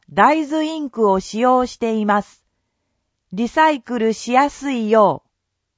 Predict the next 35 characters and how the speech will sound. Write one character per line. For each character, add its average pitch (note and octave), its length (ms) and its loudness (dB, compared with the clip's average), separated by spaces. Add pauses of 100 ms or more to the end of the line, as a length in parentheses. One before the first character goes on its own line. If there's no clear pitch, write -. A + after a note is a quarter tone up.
(160)
ホ D#4 160 0
チ - 160 -12
キ A#3+ 160 -10
ス - 140 -10
は F3 180 -2
使 G#3+ 220 -6
用 C#4 240 2
し - 120 -14
て B3 180 0
い A#3+ 100 -2
ま A#3+ 140 0
せ G#3+ 240 -6
ん。 D#3+ 180 -12 (800)
展 C4+ 320 -2
示 C#4+ 100 -4
板 C4 340 0
や A#3+ 260 -2 (160)
録 A3+ 440 0
音 C#4+ 220 0
シ C#4 340 -4
ー - 40 -4
デ C4 60 -4
ィ C4+ 160 -2
ー - 20 0
も F3+ 180 2
発 F3 360 -6
行 B3 280 2
し - 120 -12
て G#3+ 160 -4
い G#3 100 -2
ま G3 180 -2
す。 - 260 -20 (2500)
以 D4+ 180 -2
上 A3+ 300 -2
で、 D#3+ 260 -6